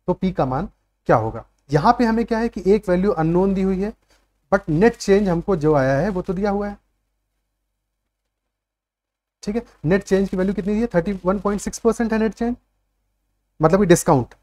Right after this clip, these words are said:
नेट डिस्काउंट हमें दिया है। ठीक है, तो पहले हम पाँच परसेंट का डिस्काउंट कर रहे हैं। पाँच परसेंट कितना होता है? एक बटे बीस,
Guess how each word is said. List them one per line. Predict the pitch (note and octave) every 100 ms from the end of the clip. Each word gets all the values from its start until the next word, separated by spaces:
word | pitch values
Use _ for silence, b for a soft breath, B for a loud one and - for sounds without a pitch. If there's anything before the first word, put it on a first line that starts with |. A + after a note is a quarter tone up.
| _ -
नेट | E3 G3
डिस्काउंट | E3 - F#3 G3
हमें | G3+
दिया | F#3+ G3+
है। | G#3+ - _ _ _ -
ठीक | A#3+
है, | - _
तो | -
पहले | D#3+ F#3
हम | A#3
पाँच | - G#3 -
परसेंट | A3 A3+
का | A3
डिस्काउंट | G#3 - G#3+ G#3
कर | G#3+
रहे | A3+
हैं। | -
पाँच | G3 G#3
परसेंट | G#3+ A3+ G3+
कितना | A3
होता | A3 A3
है? | B3 - _ _ _ _ _ _ _ _ _ _
एक | F3+
बटे | F3+ G#3
बीस, | A3 B3 -